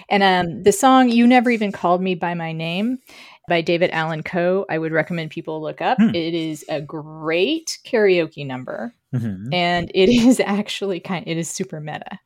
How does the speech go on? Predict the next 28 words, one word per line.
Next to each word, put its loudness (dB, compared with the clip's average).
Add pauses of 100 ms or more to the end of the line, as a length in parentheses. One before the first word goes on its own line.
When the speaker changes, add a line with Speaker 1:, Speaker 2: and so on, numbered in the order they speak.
(160)
Speaker 1:
too. -6 (280)
Speaker 2:
<laughs> -6
Speaker 1:
So 2 (180)
that, 6 (180)
that 4
kind 2
of 0
song -2
is -8
what -2
I 2
would 0
do. 6 (440)
And 4
I, 2 (120)
you -6
know, 6
I 8
feel 2
like, 2 (500)
are 8
we 0
just 4
saying, 0
like, 2
what 2
we 2
would 4